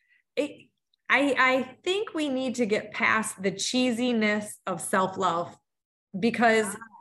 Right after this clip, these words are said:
Speaker 1: just, just caring for yourself in general, that's what self-love is about. And it's love yourself like we try to love other people. And you know what? You're actually going to love the people <laughs> in your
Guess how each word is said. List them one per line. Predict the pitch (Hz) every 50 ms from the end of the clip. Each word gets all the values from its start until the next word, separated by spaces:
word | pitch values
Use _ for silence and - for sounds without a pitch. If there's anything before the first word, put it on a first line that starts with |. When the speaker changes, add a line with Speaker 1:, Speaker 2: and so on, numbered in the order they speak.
| - _ _ -
Speaker 1:
just, | 208 247 247 247 269 285 - - - - - - _ _ _ _ _ _ _ _ _ -
just | 349 330 - - 226 226 220 - _ _ _ _ _ _ _ _ _ _ -
caring | - 392 466 466 427 381 320
for | - 269
yourself | 262 247 233 233 220 226 226 208 196 196
in | 208 196 185 175
general, | 175 175 175 170 165 151 151 156 - - - - _ _ _ _ _ -
that's | 262 339 349 -
what | - - -
self-love | - 269 240 226 - 202 196 196 196 180
is | 180 190 170
about. | 185 170 175 170 160 170 190 175 - - - -
And | 196 190 190 190 190 185 185 185 185 175
it's | - 208 196 185 190 - - - - - - _ _ _ _ _ _ _ _ _ _ _ _ -
love | 220 277 349 - 640 508
yourself | 392 370 294 - - - 226 208 208 202 208 220 226 - - - _ _ _ _ _ _ _ _ _ _ _ _ _ _ _ _ _ _ _ _ _ _
like | - 196 190 190
we | 202 202
try | 190 - - 190 190 190
to | 190 - 196
love | 185 180 175 170 - -
other | 170 175 185 180
people. | 180 - - 180 180 175 180 185 208 - - - - _ -
And | 202 196 196 190 185 185
you | 190 202
know | 220 233 233
what? | 226 233 233 240 233 - 208
You're | 202 208 208 -
actually | 190 202 220 - - 247 254 202
going | 190 202 214 220 214
to | 214 190
love | 190 202 214 214 208 180
the | 185 -
people | - 214 202 - 233
<laughs> | 277 302
in | 294
your | 269 262 - - 359 359 -